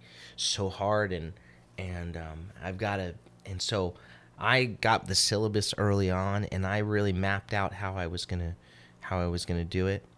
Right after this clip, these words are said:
and, and then when I got through that first semester of college, there were some things that I didn't end up doing to the last minute, and I got 'em done at the last minute, and I succeeded, and I got an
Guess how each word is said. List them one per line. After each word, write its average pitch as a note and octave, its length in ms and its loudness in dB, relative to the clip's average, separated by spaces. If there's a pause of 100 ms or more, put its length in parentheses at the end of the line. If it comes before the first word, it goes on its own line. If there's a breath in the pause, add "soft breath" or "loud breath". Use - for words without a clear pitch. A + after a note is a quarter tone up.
and, E2+ 340 -2 (640 soft breath)
and A2 160 4
then C#3+ 120 6
when C#3+ 100 2
I B2+ 40 4
got A#2 200 2
through B2+ 120 -4
that F#2 140 2
first A#2 280 0
semester G#2 400 0
of D#2 100 -4
college, E3 440 -2
there A2+ 100 2
were G#2+ 80 2
some G#2+ 160 0
things D#3+ 280 0
that G#2+ 120 0
I G2 140 0 (960)
didn't A2 200 6
end G2 140 6
up E2+ 100 -6
doing G2 220 4
to G2+ 80 0
the F2+ 100 0
last F2 320 -2
minute, A2 300 2 (460 loud breath)
and A2 180 4
I G2+ 80 4
got A#2+ 320 6
'em D#3+ 140 2
done A#2+ 260 6
at A2 120 -2
the G2+ 80 0
last G2 380 -4
minute, F2 280 -4 (600 soft breath)
and F#2+ 200 0
I E2+ 100 -6
succeeded, E2 720 -4
and D#2 160 -4
I D#2+ 80 -2
got D#2 220 -6
an D2+ 140 -6